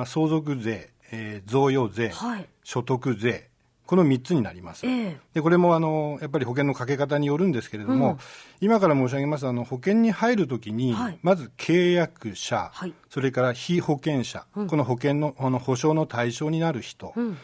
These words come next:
Speaker 1: それから最後に、えー、受取人。で、私たち今、あ、お話しますが、前もって、あの、契約者イコール、
Speaker 2: うん。
Speaker 1: えー、保険料の負担者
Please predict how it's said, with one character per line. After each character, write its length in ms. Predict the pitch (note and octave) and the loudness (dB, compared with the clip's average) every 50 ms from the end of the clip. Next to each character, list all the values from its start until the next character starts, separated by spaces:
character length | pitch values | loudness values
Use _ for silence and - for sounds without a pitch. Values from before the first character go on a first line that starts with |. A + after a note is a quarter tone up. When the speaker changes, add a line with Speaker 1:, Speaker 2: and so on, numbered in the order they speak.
| - _ | -18 _
Speaker 1:
そ 80 | - F#3+ | -4 0
れ 60 | G3 | 2
か 60 | G3+ | 4
ら 60 | G3 | 4
最 180 | - - F3 F3 | 4 4 2 2
後 100 | D3+ C3 | 2 2
に、 280 | C3 D#3 E3 E3+ D#3 A#2+ | 2 2 0 0 0 -2
え 40 | A#2 A2+ G2 G#2+ | -6 -8 -10 -10
ー、 20 | |
受 180 | G#2+ - C3+ C3+ | -4 -4 -2 0
取 280 | C3 C#3 B2+ B2 A#2+ | 0 0 0 0 0
人。 200 | A#2 A2 G#2+ G2 - _ _ _ _ _ _ - - - - _ _ _ _ | -2 -2 -2 -6 -10 _ _ _ _ _ _ -20 -20 -20 -20 _ _ _ _
で、 200 | - F3 E3+ D#3+ E3 - _ | 2 2 2 2 0 -6 _
私 280 | D3 D#3+ D#3 A3+ A#3+ | -8 -4 -2 -2 -2
た 80 | A#3+ G#3 | -2 -2
ち 100 | D3+ D3 | -2 0
今、 400 | C#3+ C#3 C3 B2 A2+ A#2+ B2+ B2+ | 0 0 0 0 -2 -4 -4 -4
あ、 40 | B2+ | -2
お 60 | A#2+ | -2
話 220 | B2+ C3 C#3 B2+ | -2 -2 -2 -2
し 60 | - D3+ | -2 -2
ま 120 | E3 E3+ | -2 -2
す 120 | E3+ - | -2 -2
が、 300 | B2+ C#3 C#3 B2+ G#2+ F#2 F#2 | 0 0 2 0 0 -2 -4
前 300 | A2+ B2+ C#3+ D#3 E3+ F3+ | -4 -2 2 2 4 4
も 120 | G3 G#3 | 4 4
っ 40 | G3+ | 2
て、 440 | - _ - D3+ D3 B2 G2 - - - | 0 _ -2 0 0 0 0 -2 -8 -8
あ 80 | B2 | -6
の、 100 | B2 A#2+ | -6 -6
契 280 | B2 - - E3+ G3 G#3+ | -6 -2 2 2 4 4
約 180 | A#3+ B3 A3+ | 2 0 -2
者 180 | - - C#3+ A2+ - | -2 -4 -4 -4 -4
イ 140 | C3 B2+ A#2+ | -6 -10 -10
コ 300 | - - F#3+ G3 G3 G3 | -4 0 0 2 2 2
ー 40 | G3+ | 0
ル、 120 | A3 A3 | 0 0
Speaker 2:
う 80 | F#3 D4+ | 2 2
ん。 160 | C4+ F#3+ C#3 - _ _ _ | 0 0 -4 -8 _ _ _
Speaker 1:
え 80 | C#3 C3+ | -4 0
ー、 20 | |
保 100 | B2+ C#3 | 0 0
険 280 | B2+ - G#3+ A3+ A#3 A3+ | 0 2 4 4 6 6
料 200 | F#3 D3 A#2+ A#2+ | 6 4 2 2
の 120 | C#3 D3 | 0 -2
負 120 | C3 - - | -4 -4 0
担 220 | - G3+ A3 G#3 | 0 2 2 2
者 200 | - - G2+ - | 0 -2 -6 -8